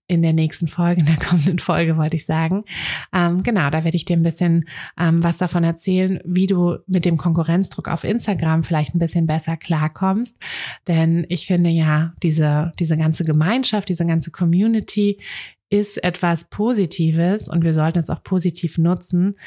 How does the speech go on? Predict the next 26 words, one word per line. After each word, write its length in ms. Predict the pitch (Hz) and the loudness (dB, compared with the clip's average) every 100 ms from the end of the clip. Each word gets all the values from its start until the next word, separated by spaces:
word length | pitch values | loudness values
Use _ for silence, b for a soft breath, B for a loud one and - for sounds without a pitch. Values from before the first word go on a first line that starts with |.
| B B B | B B B
und 540 | - 175 170 170 - - | -2 2 2 2 -2 -2
nicht 340 | 190 214 - | 0 0 -2
eben 320 | - 170 170 170 | -4 0 0 0
in 200 | 170 165 | 2 2
dieses 280 | 160 156 | 2 0
Negative 840 | 170 180 180 160 - 160 170 165 165 _ | 0 2 2 0 -2 0 0 0 -2 _
rutschen. 480 | 160 165 - 196 220 226 B B B | -2 0 0 0 -2 -4 B B B
Und 140 | 175 165 | -2 0
da 60 | 160 | 0
helfe 260 | 160 160 | 0 0
ich 160 | 143 - | -4 -2
dir 400 | 160 156 165 - _ - | 0 2 0 -6 _ -4
in 100 | 247 | 0
der 100 | 269 | 2
nächsten 340 | 214 185 208 | 0 0 -4
Folge, 540 | 202 175 165 170 180 185 B B _ | -2 0 2 0 -2 -4 B B _
wie 140 | 175 | 0
dir 140 | 170 160 | 0 0
das 220 | 160 - | 0 -2
auf 120 | 156 | -4
jeden 220 | - 160 | 0 0
Fall 160 | 156 170 | 0 0
nicht 200 | 156 - | 0 0
passiert, 460 | 170 156 170 165 - | -4 -4 -2 -2 -2
sondern 260 | 160 147 | -2 0
du 200 | 156 156 | 0 0